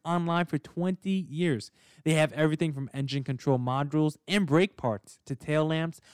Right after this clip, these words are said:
motor oil, and even new carpet.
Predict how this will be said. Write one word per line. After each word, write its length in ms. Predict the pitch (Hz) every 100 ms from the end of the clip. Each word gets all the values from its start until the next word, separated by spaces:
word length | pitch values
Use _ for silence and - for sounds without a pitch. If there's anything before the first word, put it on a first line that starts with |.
| -
motor 340 | - 175 220 175
oil, 520 | 123 135 131 127 127
and 180 | 151 160
even 340 | - 233 208 185
new 160 | 175
carpet. 460 | 180 - 185 - -